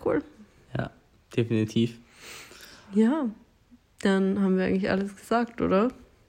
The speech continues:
Speaker 2: Also mir fällt momentan nichts mehr ein.
Speaker 1: Mir auch nicht.
Speaker 2: Bezüglich,
Speaker 1: Ich freue
Speaker 2: ähm,
Speaker 1: mich, dass du in meiner Podcast-Folge zu Gast warst.
Speaker 2: Ja, gerne. Ich schaue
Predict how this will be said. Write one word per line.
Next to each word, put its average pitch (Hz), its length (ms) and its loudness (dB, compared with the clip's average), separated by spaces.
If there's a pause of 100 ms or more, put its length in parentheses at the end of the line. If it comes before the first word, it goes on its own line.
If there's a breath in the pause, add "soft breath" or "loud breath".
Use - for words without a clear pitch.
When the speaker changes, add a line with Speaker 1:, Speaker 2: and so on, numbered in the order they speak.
(240)
Speaker 2:
Also 117 200 4
mir 104 180 4
fällt 120 180 0
momentan 113 540 0 (100)
nichts 123 260 -4
mehr 113 120 -4
ein. 110 260 -4 (160)
Speaker 1:
Mir 202 260 -2
auch 202 180 -6
nicht. - 380 -10
Speaker 2:
Bezüglich, 104 540 -4 (1000 loud breath)
Speaker 1:
Ich - 120 -8
freue 202 220 4
Speaker 2:
ähm, 202 60 4
Speaker 1:
mich, 208 140 0
dass - 240 -10
du 196 160 0
in 214 320 -2
meiner 196 420 0 (220)
Podcast-Folge - 840 -4
zu - 100 -4
Gast - 360 -6
warst. 208 300 -4 (240)
Speaker 2:
Ja, 127 220 4
gerne. 113 540 2 (140)
Ich 135 140 -8
schaue 107 440 4